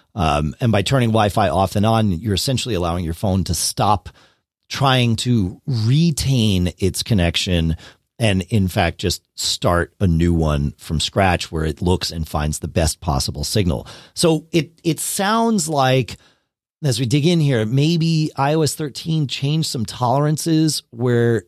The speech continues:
I O S would try harder to maintain its original connection, uh, before roaming. Um, and without a mesh system where it's telling it to roam, you could run into some problems like this. Um,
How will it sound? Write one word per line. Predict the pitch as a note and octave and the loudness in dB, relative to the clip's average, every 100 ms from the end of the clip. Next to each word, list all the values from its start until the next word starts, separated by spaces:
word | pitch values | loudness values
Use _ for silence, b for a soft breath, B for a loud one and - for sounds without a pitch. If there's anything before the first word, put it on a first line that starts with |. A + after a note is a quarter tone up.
| - | -2
I | A#2+ B2+ | 0 2
O | A#2 | 2
S | B2 - | 0 -2
would | B2 F#2+ | -6 -6
try | - B2 A2+ | -4 -2 -2
harder | G2 A2 A2 B2 C#3 D3 C#3 b b b | -2 -2 0 2 2 0 -2 b b b
to | - | -2
maintain | B2 B2 A2 A#2+ B2+ C3 | 0 2 0 0 2 0
its | - | 0
original | A#2+ B2 C3 A#2+ | 0 0 0 0
connection, | C3+ C#3+ - F#3 F3+ F3+ - - | 0 0 0 0 2 0 -4 -8
uh, | C3 A#2+ G#2+ | -2 -2 -2
before | A#2 - C3+ A2 | -2 -4 -2 0
roaming. | A2+ A#2+ C#3+ F3 F#3+ b b b b - | 2 2 2 0 -2 b b b b -6
Um, | F#2 D2 D#2+ D#2 D2+ - | -2 0 0 -2 -6 -4
and | G#2+ G2+ | -2 0
without | G2+ G#2 G#2 | 2 2 2
a | |
mesh | G#2+ A#2 - | 2 2 0
system | C#3+ A#2 - C3 A#2+ A2+ - | -2 -4 -2 0 0 -2 -2
where | A2+ G#2+ | 0 0
it's | F#2 G2+ - | 0 -4 -6
telling | - B2 C#3 C3+ | -6 -2 0 0
it | C#3 | -2
to | D3+ | -2
roam, | C#3 C3+ C#3+ C#3+ D3+ - B B B - | 0 0 2 2 0 -2 B B B -4
you | B2+ B2 A#2+ A#2+ A#2+ | 0 2 4 4 2
could | C3 G#2+ | 0 0
run | G2+ G2 | 2 2
into | F2 A#2+ | 0 -2
some | C3 E3+ | -4 -2
problems | - G2+ E2+ | 0 0 -4
like | C2+ | -8
this. | - A2+ - - _ | -10 -12 -12 -18 _
Um, | F2+ D2+ C#2+ C#2 C2+ A#1+ | -6 -2 -2 -2 -4 -8